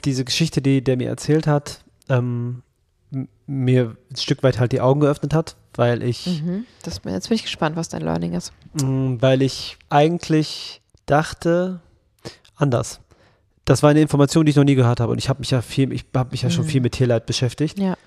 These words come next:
Speaker 1: und auch mit den, den, den Abläufen in der Intensivtierhaltung und
Speaker 2: Mhm.
Speaker 1: wie das so vonstatten geht. Ich probiere da nicht die Augen zu verschließen, auch wenn's super anstrengend ist und super
Speaker 2: Mhm.
Speaker 1: belastend und
Speaker 2: Mhm.
Speaker 1: mich nicht ruhig schlafen lässt. Aber, ähm, was heißt Learning? Ich habe einfach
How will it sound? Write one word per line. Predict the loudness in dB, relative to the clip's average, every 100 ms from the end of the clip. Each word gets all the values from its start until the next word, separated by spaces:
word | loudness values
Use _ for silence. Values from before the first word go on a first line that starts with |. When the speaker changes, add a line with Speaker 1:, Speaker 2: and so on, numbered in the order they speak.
| _ -4
Speaker 1:
und | -4 0
auch | 0 0
mit | -4 -4 -6 0
den, | 0 -2 -8
den, | -12 -8
den | -8 -8 _ _ _ -4
Abläufen | -2 0 4 4 2 -2 -4
in | -2 -2
der | -2
Intensivtierhaltung | -4 -4 -4 -2 -2 -2 -2 -6
und | -6
Speaker 2:
Mhm. | -6 -4 -2
Speaker 1:
wie |
das | -2 -4
so |
vonstatten | -4 -4 -2 -2 -2
geht. | -4 -4 -20 -20 _
Ich | -14
probiere | -4 0 2
da | 2
nicht | 0 -2
die |
Augen | 2 2
zu | 0
verschließen, | -6 -6 -4 -4 -2
auch | -2
wenn's | -4 -6
super | -10 -8 -6
anstrengend | -2 -2 -2 -4
ist | -4
und | -2
super | 0 0
Speaker 2:
Mhm. | 0
Speaker 1:
belastend | 0 -2 -6 -8
und | -8 -6
Speaker 2:
Mhm. | -6 -4 -6 -8 -16 _ -6
Speaker 1:
mich | -4
nicht | -4
ruhig | -4 -2
schlafen | -2 -2 -2
lässt. | -6 -6 -6
Aber, | -2 0 -2 0
ähm, | -2 -2 -4 -6 -8 _ _ -20 -20 _ _ _ _ _ _ _ _ _
was | -2 2
heißt | 0 2
Learning? | 2 4 2 -2 -4
Ich | -4 -2
habe | 0
einfach | 0 0 -2 -4